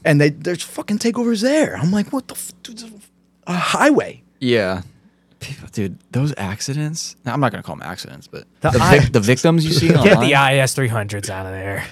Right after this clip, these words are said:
Speaker 2: Bro.
Speaker 3: That's
Speaker 2: Oh,
Speaker 3: a
Speaker 2: wait, it wasn't I S three hundred.
Speaker 3: There
Speaker 2: The,
Speaker 3: were three once
Speaker 2: the
Speaker 3: at
Speaker 2: one
Speaker 3: the
Speaker 2: guy?
Speaker 3: same time.
Speaker 2: Wait, doesn't he hit someone and the guy takes a gun out? And then the video ends?
Speaker 1: Oh, yeah,
Speaker 3: No,
Speaker 1: that,
Speaker 3: but there was
Speaker 1: that
Speaker 3: one
Speaker 1: one's funny.
Speaker 3: recently where there's, like, two of 'em just drifting around. Ah,
Speaker 2: He had the extended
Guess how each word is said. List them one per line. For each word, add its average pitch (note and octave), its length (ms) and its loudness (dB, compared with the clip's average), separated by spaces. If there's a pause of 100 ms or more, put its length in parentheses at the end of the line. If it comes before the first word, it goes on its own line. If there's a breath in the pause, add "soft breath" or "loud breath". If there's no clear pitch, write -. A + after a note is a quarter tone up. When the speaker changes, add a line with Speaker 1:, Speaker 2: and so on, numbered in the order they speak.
(100)
Speaker 2:
Bro. A2 600 -6
Speaker 3:
That's G3 140 6
Speaker 2:
Oh, A3+ 80 10
Speaker 3:
a - 20 8
Speaker 2:
wait, B3 240 8
it D#3 120 -2
wasn't A#3 320 2
I E3 100 2
S C#3+ 140 2
three D3+ 120 -2
hundred. B2+ 360 0
Speaker 3:
There D#3+ 100 8
Speaker 2:
The, D#3+ 60 8
Speaker 3:
were E3 160 10
three F3+ 580 4
once A#2+ 460 2
Speaker 2:
the E3+ 100 8
Speaker 3:
at D#3 100 8
Speaker 2:
one E3+ 120 8
Speaker 3:
the E3 80 6
Speaker 2:
guy? G#3+ 180 8
Speaker 3:
same G3+ 300 2
time. C3 480 2
Speaker 2:
Wait, F3+ 160 6
doesn't G3+ 180 4
he G#3 80 4
hit G3 180 0
someone A3+ 300 -2
and E3 100 0
the C#3 120 0
guy D3+ 140 0
takes C#3 200 -2
a A#2+ 60 0
gun A#2+ 180 2
out? C#3+ 240 0 (360)
And G#3 100 0
then D#3 80 2
the B2+ 80 0
video C3+ 260 6
ends? F3+ 320 8
Speaker 1:
Oh, D#3 140 6
yeah, C#3+ 240 6
Speaker 3:
No, F#3+ 160 10
Speaker 1:
that, - 60 8
Speaker 3:
but D3+ 120 8
there F3+ 140 6
was A3+ 100 8
Speaker 1:
that - 60 6
Speaker 3:
one - 80 6
Speaker 1:
one's A3 140 4
funny. B2+ 160 2
Speaker 3:
recently G3+ 440 -4
where D#3+ 160 0
there's, C3 240 -2
like, A#2+ 200 -2 (100)
two E3 300 0
of E3+ 100 0
'em F3 280 -2
just D3 220 -8
drifting C#3+ 320 -6
around. C#3+ 540 0
Ah, D#3 560 4
Speaker 2:
He F#4+ 100 10
had G4+ 120 4
the C4+ 80 -2
extended A#3 440 0